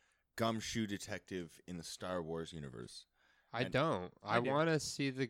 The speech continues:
Speaker 2: the epic.
Speaker 3: Well, we're gonna get
Speaker 2: Th-,
Speaker 3: those,
Speaker 2: that
Speaker 3: though,
Speaker 2: which
Speaker 3: right?
Speaker 2: is the Star Wars,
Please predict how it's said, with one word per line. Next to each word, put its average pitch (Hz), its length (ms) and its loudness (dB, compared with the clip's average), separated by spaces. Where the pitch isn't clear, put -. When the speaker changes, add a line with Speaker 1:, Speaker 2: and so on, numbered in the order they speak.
Speaker 2:
the 120 200 -4
epic. 135 320 -4
Speaker 3:
Well, 214 160 6
we're 220 200 4
gonna 240 200 4
get 214 140 6
Speaker 2:
Th-, 143 80 2
Speaker 3:
those, 135 40 4
Speaker 2:
that 147 160 10
Speaker 3:
though, 120 40 6
Speaker 2:
which 147 200 8
Speaker 3:
right? 175 140 2
Speaker 2:
is 147 380 6
the 127 120 0
Star 110 400 6
Wars, 101 300 2